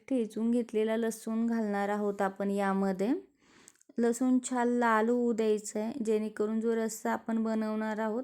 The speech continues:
त्याची टेस्ट ही छान येते. भाजून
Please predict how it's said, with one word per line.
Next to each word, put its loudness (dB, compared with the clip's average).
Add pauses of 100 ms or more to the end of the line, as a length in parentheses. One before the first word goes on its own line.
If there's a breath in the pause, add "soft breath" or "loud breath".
(160)
त्याची -4 (120)
टेस्ट 0
ही -2 (100)
छान -2
येते. -2 (1900 loud breath)
भाजून 4